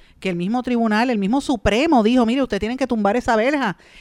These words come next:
y el, y el, las mismas agencias, la Junta de Planificación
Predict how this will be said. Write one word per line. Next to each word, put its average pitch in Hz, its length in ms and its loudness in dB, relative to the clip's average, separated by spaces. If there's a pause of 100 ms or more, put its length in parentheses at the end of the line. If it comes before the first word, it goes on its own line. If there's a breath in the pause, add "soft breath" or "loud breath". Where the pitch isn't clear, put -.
y 208 140 -2
el, 196 220 -2
y 214 140 -6
el, 190 220 -6
las 185 160 -2
mismas 233 280 2
agencias, 277 500 -2
la 135 120 -12
Junta 156 240 -6
de - 20 -4
Planificación 247 880 -4